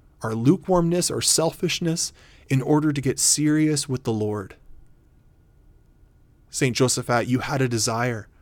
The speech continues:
for unity amongst Christians, and that caused you to work tirelessly for it, even when it cost you your friends, your reputation, and even your life.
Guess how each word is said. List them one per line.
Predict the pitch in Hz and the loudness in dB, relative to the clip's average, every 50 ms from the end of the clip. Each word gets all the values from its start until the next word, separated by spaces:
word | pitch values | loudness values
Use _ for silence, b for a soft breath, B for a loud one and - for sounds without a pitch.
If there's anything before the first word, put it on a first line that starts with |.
| b b b b b - | b b b b b -2
for | - 135 127 | 0 0 0
unity | 113 113 123 139 139 143 143 139 135 | 2 0 2 2 4 4 2 2 0
amongst | - 117 120 120 117 117 113 - - | 0 -2 -4 -4 -4 -4 -6 -6 -8
Christians, | - - 135 131 - - 113 101 98 104 - - - B B B B B B B B - | -2 -2 -2 -2 -2 -6 -8 -10 -10 -10 -12 -12 -12 B B B B B B B B -4
and | 131 127 135 | -2 0 2
that | 131 147 156 143 | 0 0 0 -2
caused | - - - 147 147 139 135 - | -6 -6 0 2 2 2 2 0
you | 139 139 139 | 2 0 2
to | 127 123 | 2 0
work | 117 120 120 120 127 - - - - | -2 0 -2 -2 -2 -2 -6 -16 -14
tirelessly | - - - 147 151 151 147 131 120 110 - - 120 110 | -12 -6 -2 2 4 4 4 2 2 -2 -2 -2 -4 -4
for | - - - 107 104 104 | -6 -6 -8 -6 -6 -6
it, | 85 - - b b b b b b | -6 -8 -12 b b b b b b
even | - 160 170 165 156 131 | 2 2 4 4 2 2
when | 139 135 120 | 2 2 2
it | 120 113 | 0 -4
cost | - - - 135 131 131 - - - | -8 -4 -2 0 0 0 -2 -2 0
you | 147 | 0
your | 123 104 104 104 | 0 0 -2 -6
friends, | - - - 151 151 160 165 170 165 165 - - B B B B - | -6 -4 -2 0 0 0 0 0 -2 -2 -4 -6 B B B B -8
your | 117 120 123 117 | -2 0 0 2
reputation, | 120 117 117 - - 113 - - - 160 143 160 143 - 160 160 151 | 0 0 -2 -2 -6 -8 -8 -8 -4 -2 -2 0 0 0 -2 -2 -2
and | - 110 110 107 | -4 -4 -8 -6
even | - 143 151 143 156 151 143 | -4 -2 -2 0 0 0 -2
your | 127 113 110 | -2 -4 -4
life. | 107 113 117 113 - - - - - | -6 -6 -6 -8 -8 -12 -16 -20 -20